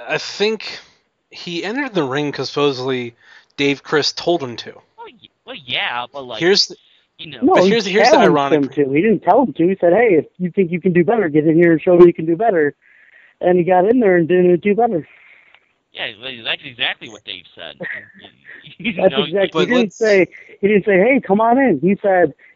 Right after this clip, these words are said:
Speaker 3: "If you think you can do better, come in here and show me you can do better." And he, and that's what I think makes this wide open challenge crazy, 'cause it's happened before in A E W where somebody tries to get in the ring, or it's happened where,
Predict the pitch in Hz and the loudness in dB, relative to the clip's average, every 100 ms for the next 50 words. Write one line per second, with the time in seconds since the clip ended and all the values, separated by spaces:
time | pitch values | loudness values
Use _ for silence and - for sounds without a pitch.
0 | _ 175 - 185 196 170 202 190 180 233 | _ -12 -6 -6 -4 -2 0 0 0 2
1 | 180 - 185 208 196 165 - 180 170 170 | 0 0 0 2 4 2 0 0 0 0
2 | 165 180 185 214 190 143 127 - _ _ | -4 -2 0 2 2 2 0 -4 _ _
3 | _ _ _ _ 151 131 147 131 _ _ | _ _ _ _ -2 -2 -4 -8 _ _
4 | _ _ 170 175 196 - 202 185 180 190 | _ _ -2 2 2 0 0 0 0 -2
5 | 165 - _ - 175 160 175 151 165 180 | -2 -8 _ -6 -4 -2 -4 -2 0 2
6 | 170 165 151 170 143 - 190 170 143 - | 0 -2 -2 -2 -2 -4 -4 -4 -6 -4
7 | 139 123 _ _ _ _ _ _ - 156 | -4 -6 _ _ _ _ _ _ -6 -4
8 | 226 233 226 165 151 175 175 175 160 202 | 0 0 0 -6 -2 0 2 4 2 0
9 | 180 131 127 180 165 170 143 - 143 156 | -4 -10 -4 -4 -2 -4 -6 -4 0 0
10 | 139 175 156 151 160 202 180 135 127 _ | 0 -4 -2 -2 0 0 0 -2 -4 _
11 | _ _ _ _ _ _ _ 156 - 170 | _ _ _ _ _ _ _ -8 0 0
12 | 170 196 175 160 170 160 151 143 | 0 -2 -4 -2 2 2 2 0